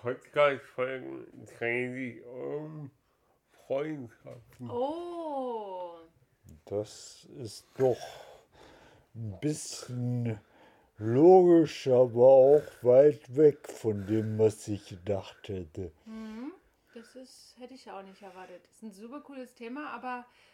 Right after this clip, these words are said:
Speaker 2: ähm, hätte ich jetzt nie erraten.
Speaker 1: Nee. Aber man kann sich extrem viel unterhalten.
Speaker 2: Das stimmt, das stimmt.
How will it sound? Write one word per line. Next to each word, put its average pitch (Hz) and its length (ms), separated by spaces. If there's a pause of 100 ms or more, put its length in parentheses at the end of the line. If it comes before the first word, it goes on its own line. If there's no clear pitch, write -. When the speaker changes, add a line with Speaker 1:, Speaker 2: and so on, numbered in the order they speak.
(180)
Speaker 2:
ähm, 220 500
hätte 233 200
ich 240 100
jetzt 240 360
nie 233 480
erraten. 180 600
Speaker 1:
Nee. 131 260 (1300)
Aber 165 560 (400)
man 170 280 (240)
kann 156 300
sich 151 400
extrem 139 920 (500)
viel 139 400
unterhalten. 127 880
Speaker 2:
Das 107 180
stimmt, 202 400 (160)
das 214 160
stimmt. 190 420